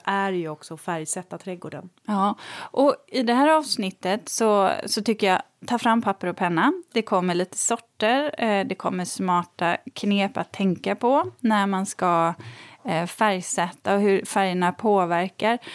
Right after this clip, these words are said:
Speaker 2: Eh, och sedan så är det så här att det här första avsnittet i, i den här följetongen, här kommer, eh, vi gå in lite mer just på färgläran, lite mer grundläggande kunskap,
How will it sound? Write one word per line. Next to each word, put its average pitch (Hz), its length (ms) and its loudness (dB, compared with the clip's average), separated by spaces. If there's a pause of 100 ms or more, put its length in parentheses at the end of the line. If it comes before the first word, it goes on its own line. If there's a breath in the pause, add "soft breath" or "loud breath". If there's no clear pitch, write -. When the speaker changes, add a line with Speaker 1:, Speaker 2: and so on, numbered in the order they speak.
(380 loud breath)
Speaker 2:
Eh, 202 320 4
och - 220 -2
sedan 254 380 2
så 302 120 0
är 285 40 4
det 240 80 0
så 226 100 -2
här 202 80 2
att 202 100 -6
det 226 60 2
här 226 200 2
första - 480 0
avsnittet - 960 -2 (100)
i, 202 220 -2 (100)
i 202 40 4
den 190 200 2
här 170 180 2
följetongen, 180 880 0 (600 loud breath)
här - 160 -2
kommer, 302 680 4 (100)
eh, 226 320 2
vi 226 180 0
gå 247 120 0
in 220 200 4
lite 220 220 0
mer 285 300 6
just 254 340 2
på 196 120 -2
färgläran, 196 880 2
lite 240 200 0
mer 208 200 4
grundläggande 220 1000 2
kunskap, 277 640 2